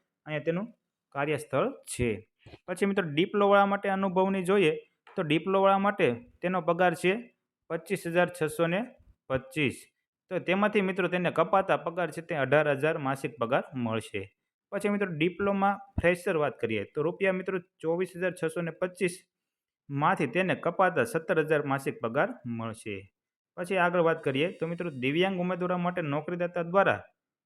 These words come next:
ઉપરોક્ત જોબ ફેરમાં કોઈ વેકેન્સી નોંધાયેલ ના હોય તો દિવ્યાંગ ઉમેદવારોએ ખાસ નોંધ લેવી. તો મિત્રો, અહીંયા દિવ્યાંગ ઉમેદવારો માટે આ ભરતી નથી. પછી મિત્રો, ખાસ નોંધમાં જોઈએ તો આ ભરતી મેળામાં ફોર્મ વગેરે વિગત ભરવાની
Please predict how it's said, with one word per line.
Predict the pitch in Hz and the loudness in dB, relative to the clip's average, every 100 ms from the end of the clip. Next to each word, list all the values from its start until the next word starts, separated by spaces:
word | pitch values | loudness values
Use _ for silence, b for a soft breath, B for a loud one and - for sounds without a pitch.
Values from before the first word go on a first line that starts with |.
| _ | _
ઉપરોક્ત | 160 170 190 196 - | -12 -4 -2 -2 -4
જોબ | 190 135 151 156 | -4 2 2 4
ફેરમાં | 160 165 165 165 | 0 2 0 -4
કોઈ | - 175 170 | 0 2 2
વેકેન્સી | 185 143 160 147 | 0 -2 -6 -4
નોંધાયેલ | 147 131 123 139 | -2 0 2 2
ના | 139 156 180 | 2 2 2
હોય | 123 98 - | 2 -2 -10
તો | 147 | -8
દિવ્યાંગ | 143 160 185 165 | -4 0 -2 -2
ઉમેદવારોએ | 165 156 147 147 | -4 0 0 0
ખાસ | 147 135 135 - | -2 -2 -4 -4
નોંધ | 120 180 120 | -6 -6 -4
લેવી. | 110 101 - _ _ _ _ 175 | -4 -6 -10 _ _ _ _ -8
તો | |
મિત્રો, | 185 190 | -4 -2
અહીંયા | 190 160 | -2 -2
દિવ્યાંગ | 156 170 185 175 | -2 0 0 -2
ઉમેદવારો | 175 175 170 | -2 0 0
માટે | 165 160 175 196 - _ | 0 -2 -4 -8 -16 _
આ | 131 | -8
ભરતી | 120 123 156 196 | -4 -4 -4 -6
નથી. | 131 120 110 98 - _ _ _ _ | -6 -8 -8 -10 -14 _ _ _ _
પછી | 175 180 | -12 -8
મિત્રો, | 180 180 | -6 -6
ખાસ | 180 160 170 - | -2 0 0 0
નોંધમાં | 170 165 170 165 | -4 -2 -2 0
જોઈએ | 190 170 165 165 _ _ _ _ _ _ _ _ _ _ _ _ _ | 2 2 0 -6 _ _ _ _ _ _ _ _ _ _ _ _ _
તો | 180 196 - - | 0 0 -4 2
આ | 147 180 | 4 6
ભરતી | 165 175 185 | 4 2 -4
મેળામાં | 170 165 160 165 165 - - - _ | -4 -4 0 -2 -4 -14 -20 -20 _
ફોર્મ | 160 185 165 | 0 2 0
વગેરે | 170 170 165 | 0 2 2
વિગત | 147 151 156 139 | 0 2 0 2
ભરવાની | 131 139 143 147 156 | 2 4 2 2 -2